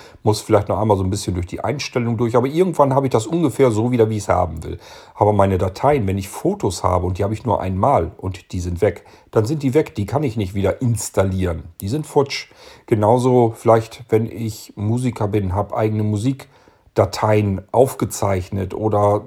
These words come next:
Sounds bearbeitet oder man denke hier, was weiß ich, an die ganzen Podcasts. Wenn die weg sind, sind die weg. Die kann man nicht einfach neu nachmachen. Könnte man schon, macht nat-, <coughs> macht natürlich aber kein normaler Mensch.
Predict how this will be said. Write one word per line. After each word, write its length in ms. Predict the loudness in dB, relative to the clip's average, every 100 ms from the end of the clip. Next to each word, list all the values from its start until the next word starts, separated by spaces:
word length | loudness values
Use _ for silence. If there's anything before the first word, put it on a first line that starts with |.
| -8
Sounds 460 | -2 2 2 0
bearbeitet 800 | -2 0 0 0 -2 -4 -8 -8
oder 460 | -8 -2 2 2 0 -6 -20 -8 -2
man 160 | 2
denke 260 | 4 2 0
hier, 340 | 0 2 2 -2
was 200 | -8 -6
weiß 140 | -6
ich, 160 | -6 -6
an 80 | -4
die 60 |
ganzen 280 | -2 -2 -2
Podcasts. 480 | -2 -2 -2 -2 0
Wenn 160 | 0
die 200 | 0 0
weg 140 | 0 0
sind, 220 | -6 -6
sind 240 | -6 -6
die 140 | -6 -2
weg. 260 | -2 -4 -12
Die 100 | -6
kann 160 | -2
man 100 | 0
nicht 160 | -2 -4
einfach 240 | -6 -6
neu 320 | -2 0 0 -4 -14 _ _ -2
nachmachen. 640 | 0 0 -2 -8 -8 -14 -16 -16
Könnte 340 | 4 4 4 0
man 200 | 0 0
schon, 340 | 4 4 2 -4 -12
macht 280 | 0 0 0
nat-, 200 | -4 -2 -2 -2 -2 -4 -10 -16 -14
<coughs> 640 | -12 -2 4 6 8 6
macht 220 | 4 2
natürlich 320 | 0 2 2 4
aber 140 | 2
kein 240 | 2 0
normaler 340 | 2 2 2 0
Mensch. 380 | -2 -6 -10